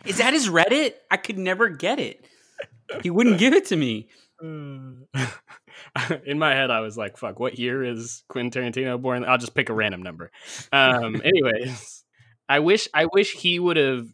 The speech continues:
Speaker 2: direct, guest directed that one scene, because there's a whole lot of tension there, and then they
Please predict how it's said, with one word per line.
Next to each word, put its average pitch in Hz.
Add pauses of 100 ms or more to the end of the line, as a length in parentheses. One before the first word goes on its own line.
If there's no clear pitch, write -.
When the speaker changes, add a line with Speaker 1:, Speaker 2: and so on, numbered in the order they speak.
Speaker 2:
direct, 123
guest 135
directed 123
that 117
one 110
scene, - (360)
because 113
there's 123
a 120
whole 170
lot 170
of 117
tension 160
there, 180 (340)
and 123
then 120
they 113